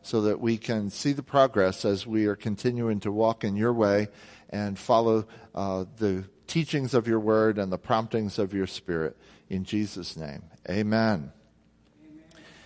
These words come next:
Speaker 1: Now, one thing about Paul is that he was, uh, acquainted with turbulence. Uh, he had, uh, a lot of troubles that kinda happened on the outside. He had gone through shipwreck, and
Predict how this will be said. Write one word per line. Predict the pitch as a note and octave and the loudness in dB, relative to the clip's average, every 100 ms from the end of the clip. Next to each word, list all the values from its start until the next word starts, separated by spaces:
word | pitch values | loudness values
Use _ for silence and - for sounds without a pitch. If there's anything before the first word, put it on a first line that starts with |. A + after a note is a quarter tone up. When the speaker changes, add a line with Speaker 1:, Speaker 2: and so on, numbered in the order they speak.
| - - | -20 -2
Speaker 1:
Now, | C#3 C3+ | 4 4
one | C3+ E3+ | 6 4
thing | A3 G#3+ | 4 4
about | E3 C3+ - | 6 4 2
Paul | - F3 C3+ A#2+ | 4 6 6 6
is | B2+ A#2 | 2 2
that | C3+ B2 - - - _ | 4 2 0 -12 -20 _
he | E3+ E3+ | 0 2
was, | D3+ C#3 C3 A#2+ - - | 6 6 6 2 -6 -6
uh, | A2 G#2 F#2+ F2+ D#2+ - | -4 -2 -2 -4 -6 -4
acquainted | B2+ - - E3+ E3+ C#3+ A#2+ | -4 -4 -2 2 4 6 4
with | B2 A#2+ A#2 - A2+ - - | 6 6 4 -4 -18 -16 -2
turbulence. | - D#3 C3 G#2 E2 D2+ - - _ _ - - _ | 6 6 6 2 0 -6 -12 -14 _ _ -20 -20 _
Uh, | G#2+ G#2 F#2+ | -8 -6 -6
he | G2 C#3 C3 | -2 0 2
had, | B2+ A#2 A#2 - - - - | 4 4 4 -2 -20 -12 -6
uh, | G#2 F#2+ F2+ | -4 -4 -2
a | G#2+ | 2
lot | A2 C#3 B2 | 4 4 2
of | G#2 | -2
troubles | - D3 G#2+ G2 F2+ | 0 2 4 2 0
that | A2+ G#2 | -4 -2
kinda | B2 G#2+ | -2 0
happened | G#2 B2+ A#2 A2+ | 4 6 6 4
on | A2 G#2+ | 2 4
the | A2+ | 4
outside. | A2+ A2 B2+ A2 A2+ | 4 2 2 4 4
He | A#2 | 4
had | A2+ G#2 - - - | 4 2 -4 -20 -6
gone | - B2+ B2 | 2 4 2
through | C3+ B2+ | 0 0
shipwreck, | - C#3+ - C#3+ C3+ C3 - | 4 4 6 8 8 6 0
and | A#2 | -2